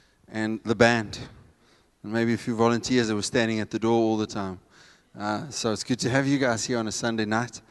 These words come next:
Uh, I wanna just, and what I'm gonna share tonight, um, and what we're talking about, there's definitely something happening in the earth right now.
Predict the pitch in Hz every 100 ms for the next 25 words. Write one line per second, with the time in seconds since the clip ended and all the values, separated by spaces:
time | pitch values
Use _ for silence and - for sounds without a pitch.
0 | - - - - - - 104 - 131 165
1 | 147 - 143 - - _ - _ _ _
2 | _ - 117 131 143 127 117 - 127 131
3 | - 110 101 101 104 - - - - _
4 | - 107 107 107 110 113 104 - _ _
5 | _ _ _ _ - 113 120 120 113 135
6 | 139 151 139 110 104 104 - - - _
7 | - _ _ _ _ _ - 131 156 160
8 | 185 180 160 147 131 127 123 127 120 117
9 | 110 113 117 - 98 92 85